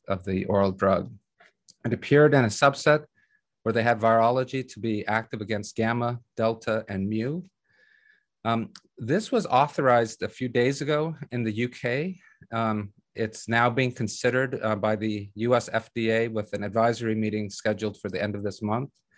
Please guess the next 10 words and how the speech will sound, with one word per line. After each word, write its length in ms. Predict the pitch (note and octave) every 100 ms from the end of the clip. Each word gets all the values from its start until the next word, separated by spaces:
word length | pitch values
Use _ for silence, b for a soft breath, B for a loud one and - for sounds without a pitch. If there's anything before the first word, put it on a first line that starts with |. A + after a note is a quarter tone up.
| b b b b b _
From 120 | C#3
the 100 | C#3
information 540 | C#3 E3 D3+ C#3+ C#3+ C#3
from 160 | C#3
the 100 | A#2+ A2+
U 140 | B2+
K, 500 | B2+ C#3+ C#3 A#2+ A2+
um, 220 | A2 G#2 G2
it 120 | G#2+
appears 500 | A2 - C#3+ C3 -